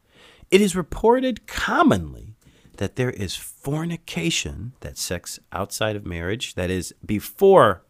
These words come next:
marriage. It doesn't vi-, violate the marriage, uh, covenant because that'll be adultery.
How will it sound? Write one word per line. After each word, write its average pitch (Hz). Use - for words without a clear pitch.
marriage. 90
It 87
doesn't 95
vi-, 90
violate 95
the 90
marriage, 87
uh, 80
covenant 107
because -
that'll 82
be 80
adultery. 85